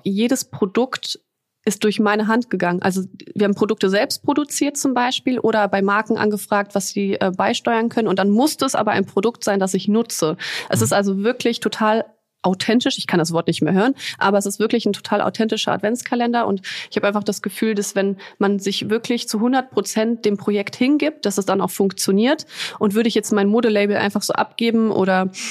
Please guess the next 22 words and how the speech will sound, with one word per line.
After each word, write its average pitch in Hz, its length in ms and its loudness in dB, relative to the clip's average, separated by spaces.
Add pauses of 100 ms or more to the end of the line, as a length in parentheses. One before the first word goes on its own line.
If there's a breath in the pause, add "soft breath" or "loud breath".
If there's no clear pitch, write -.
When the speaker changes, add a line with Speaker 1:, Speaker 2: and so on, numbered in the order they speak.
(260 loud breath)
Speaker 1:
also 202 240 2
selbst 220 380 0
die 240 60 2
neue 214 180 4
Geschäftsführung, 208 760 2
die 190 80 0
ja 185 120 2
viel 240 340 2
für - 160 0
mich 185 180 0
machen 214 320 0
wird, 180 220 0
das 185 120 -2
ist 185 120 -4
ja 196 80 0
für 190 120 -4
mich 202 220 0
auch 190 140 0
ein 185 100 0
total 185 320 0
krasser 180 300 -4
Schritt, - 420 -4